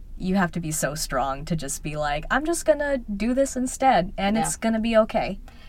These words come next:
Speaker 2: It definitely, it's definitely comes with a, I don't even know what I'm gonna say to that. It's
Speaker 1: <laughs>
Speaker 2: it was very difficult,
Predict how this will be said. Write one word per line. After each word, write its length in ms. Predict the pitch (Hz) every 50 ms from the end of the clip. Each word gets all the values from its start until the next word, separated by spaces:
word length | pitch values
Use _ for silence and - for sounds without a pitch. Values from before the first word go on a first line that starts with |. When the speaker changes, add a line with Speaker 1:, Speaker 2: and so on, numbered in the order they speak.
| - - - -
Speaker 2:
It 160 | - 202 208
definitely, 580 | 208 233 240 262 - 320 311 311 302 285 269 -
it's 600 | - 226 - - - - - - - - - - - - - - - - - -
definitely 300 | - 208 214 - 269 269
comes 220 | 254 240 233 226 220
with 100 | 208 196
a, 260 | 190 185 175 170 160 - - - - - - - - - - - - -
I 80 | -
don't 140 | 180 175 165
even 180 | 156 147 151 151
know 80 | 156
what 100 | 151 151
I'm 100 | 151 151
gonna 140 | 151 151 156
say 280 | 156 - 165 160 160 160
to 80 | 160
that. 280 | 156 151 151 147 - - - - - - - - -
It's 680 | 185 170 - - - - - - - - - - -
Speaker 1:
<laughs> 2000 | - - - - - - - - - - - - - - - - - - - - - - - - - - - - - - - - - - - - - - -
Speaker 2:
it 60 | - 185
was 120 | 180 175
very 220 | 175 180 180 180 175
difficult, 440 | 170 160 - 160 165 156 139 135